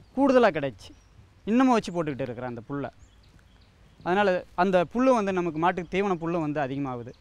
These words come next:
தண்ணின்னு பார்த்தீங்களா, குறைஞ்ச அளவு தண்ணி இருந்தாவே போதும். தண்ணி சிக்கனம் ஒரு நாள் விட்டு ஒரு நாளே தண்ணி கட்டினாங்க.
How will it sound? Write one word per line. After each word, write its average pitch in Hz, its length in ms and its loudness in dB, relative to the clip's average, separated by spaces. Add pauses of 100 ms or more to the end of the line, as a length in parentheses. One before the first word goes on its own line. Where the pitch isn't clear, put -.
(340)
தண்ணின்னு 254 400 6
பார்த்தீங்களா, 196 480 2 (100)
குறைஞ்ச 220 320 2
அளவு 226 240 4
தண்ணி 196 220 0
இருந்தாவே 180 320 -2
போதும். 127 260 -8 (640)
தண்ணி 240 220 4
சிக்கனம் 180 320 -2
ஒரு 208 160 0
நாள் 240 180 4
விட்டு 214 200 0
ஒரு 190 140 0
நாளே 196 240 2
தண்ணி 170 200 0
கட்டினாங்க. 135 380 -6